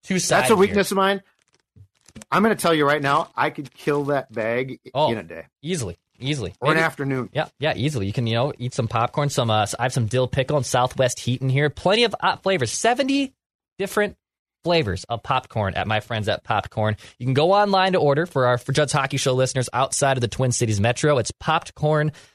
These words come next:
Speaker 1: dot com. Or if you're in the Metro, go stop in off Shady Oak Road and sixty-two in Minnetonka. Go check out Popcorn, the best popcorn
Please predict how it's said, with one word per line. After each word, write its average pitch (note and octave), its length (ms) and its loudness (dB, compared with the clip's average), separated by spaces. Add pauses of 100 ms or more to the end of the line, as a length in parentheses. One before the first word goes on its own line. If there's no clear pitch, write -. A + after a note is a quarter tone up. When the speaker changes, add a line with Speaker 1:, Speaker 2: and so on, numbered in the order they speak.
(120)
Speaker 1:
dot C3+ 220 2
com. D3+ 280 2
Or A3 200 4
if A3 100 -6
you're G3+ 100 4
in C4+ 80 2
the C#4+ 60 2
Metro, D#3+ 380 2
go E3+ 120 0
stop F3+ 360 -2
in F3 180 -2 (300)
off C3 140 0
Shady D3+ 280 2
Oak D#3+ 140 2
Road D3+ 140 4
and C#3+ 100 0
sixty-two D3+ 500 -2
in C3+ 80 0
Minnetonka. F3 640 0 (240)
Go F3+ 100 -2
check F#3 240 2
out E3 280 2
Popcorn, C#3 1080 -2 (180)
the G#2+ 60 -8
best D3 240 0
popcorn G2 540 -2